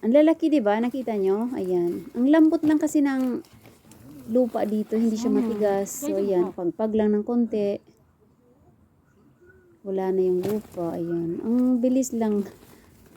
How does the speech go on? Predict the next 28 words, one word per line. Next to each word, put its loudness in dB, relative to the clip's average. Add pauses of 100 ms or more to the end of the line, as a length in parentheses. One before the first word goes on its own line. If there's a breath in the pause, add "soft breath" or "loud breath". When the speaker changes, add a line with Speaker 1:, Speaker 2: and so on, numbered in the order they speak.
(240)
Speaker 1:
hugutin. 2
Ayan. 2
Ang -2
dapat -2
hugutin. -2
Hugutin 2
na. -2
Ayan. 0 (240)
<laughs> -12
Hugot 4
pa 4
more. 2 (960)
So, -4 (340)
kailangan 8
natin 2
talagang 0
magsumikap. -4 (400)
Kailangan 0
natin -2
kumilos 4
kung -2
hindi -2
ka -2
kikilos -4
dito -4
sa -6
ibang 2
bansa. -2